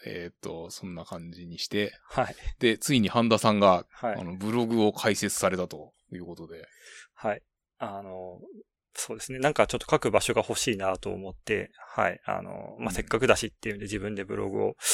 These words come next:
Speaker 2: まあ、作ってみたんですけど、まあ、元々はあの、ネタ的にちょっと思いついたキータの記事を書こう、書きたかったんで、まあ、その記事は記事で出したんですけど、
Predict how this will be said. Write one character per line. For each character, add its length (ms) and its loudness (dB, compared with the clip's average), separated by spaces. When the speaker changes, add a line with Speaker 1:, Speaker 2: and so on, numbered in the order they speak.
Speaker 2:
ま 80 0
あ、 60 -6
作 180 -6
っ 40 -8
て 160 -6
み 80 -10
た 120 -8
ん 40 -10
で 60 -10
す 60 -6
け 80 -10
ど、 40 -6
ま 80 4
あ、 40 2
元 220 2
々 240 4
は 140 12
あ 40 8
の、 120 2
ネ 120 0
タ 100 6
的 240 6
に 360 4
ち 80 -8
ょ 20 -6
っ 40 -8
と 120 -8
思 220 2
い 60 0
つ 120 2
い 60 0
た 240 -2
キ 120 -2
ー 40 -6
タ 100 -2
の 80 -8
記 160 -4
事 100 -2
を 160 -6
書 60 -4
こ 180 0
う、 120 -2
書 60 -8
き 60 -10
た 100 2
か 120 -6
っ 80 -10
た 160 -4
ん 80 -10
で、 260 -6
ま 120 0
あ、 60 -6
そ 120 0
の 60 2
記 120 -2
事 80 8
は 60 10
記 140 0
事 60 -4
で 80 2
出 120 2
し 80 2
た 120 2
ん 60 -2
で 100 -10
す 80 -8
け 100 -6
ど、 160 -6